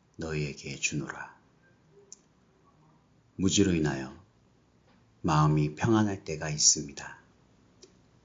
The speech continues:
그러나 우리가 삶 가운데 발생하는 사건들을 깨닫게 될 때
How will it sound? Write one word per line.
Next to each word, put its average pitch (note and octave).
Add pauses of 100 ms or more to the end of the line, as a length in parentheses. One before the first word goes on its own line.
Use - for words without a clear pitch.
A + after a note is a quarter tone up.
(640)
그러나 D#2 (1300)
우리가 E2+
삶 G#2
가운데 D2 (120)
발생하는 D#2+
사건들을 D2+ (300)
깨닫게 F#2
될 D2+
때 G2+